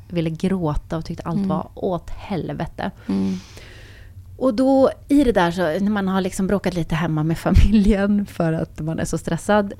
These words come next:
Speaker 1: så bara, "Äh, nu drar jag till stallet." Och jag hade bokat in en hopplektion sent, halv nio.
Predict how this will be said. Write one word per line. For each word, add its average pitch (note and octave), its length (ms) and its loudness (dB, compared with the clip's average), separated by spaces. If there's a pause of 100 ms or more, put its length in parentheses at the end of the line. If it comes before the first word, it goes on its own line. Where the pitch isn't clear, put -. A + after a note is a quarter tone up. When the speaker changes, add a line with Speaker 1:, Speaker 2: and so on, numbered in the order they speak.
(280)
Speaker 1:
så - 140 -6
bara, F3 260 0
"Äh, G3 140 6
nu F#3+ 120 4
drar F3 220 4
jag D#3 140 0
till D#3+ 100 -4
stallet." - 400 -4
Och - 160 0
jag E3+ 80 2
hade D#3+ 400 0
bokat D#3+ 340 -4
in E3+ 120 0
en D3 100 0
hopplektion - 480 -6
sent, - 760 -6
halv D#3+ 300 0
nio. D#3 380 0